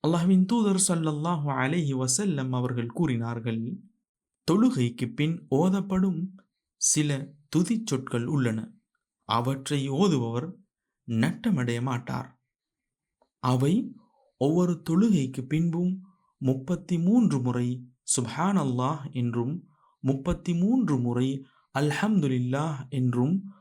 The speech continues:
முப்பத்தி நான்கு முறை அல்லாஹு அக்பர் என்றும் கூறுவதாகும். அறிவிப்பவர் கஅப் இப்னு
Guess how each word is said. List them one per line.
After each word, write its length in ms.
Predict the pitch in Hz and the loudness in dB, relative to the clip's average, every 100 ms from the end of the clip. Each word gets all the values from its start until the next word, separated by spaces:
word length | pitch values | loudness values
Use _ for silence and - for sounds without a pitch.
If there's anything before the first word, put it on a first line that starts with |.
| _ _ | _ _
முப்பத்தி 720 | 120 117 175 - 226 226 185 | 0 0 0 -2 -4 0 0
நான்கு 520 | 143 135 208 247 147 | 2 2 2 2 2
முறை 440 | 123 117 117 123 - | 2 2 0 -4 -4
அல்லாஹு 500 | 135 131 170 208 156 | -2 0 -2 -2 -4
அக்பர் 520 | 151 196 202 127 123 - | -2 -4 -4 -2 -2 0
என்றும் 480 | 127 127 120 123 | -2 0 -2 -4
கூறுவதாகும். 800 | 131 190 120 110 117 117 110 110 - _ _ _ _ _ _ _ _ _ _ _ - | 0 2 4 0 0 -2 -2 -6 -10 _ _ _ _ _ _ _ _ _ _ _ 0
அறிவிப்பவர் 720 | 170 233 123 113 117 120 131 - _ _ - | 4 4 4 0 -2 -2 -6 -12 _ _ -4
கஅப் 220 | 208 147 | -2 0
இப்னு 300 | 131 127 120 | 2 2 0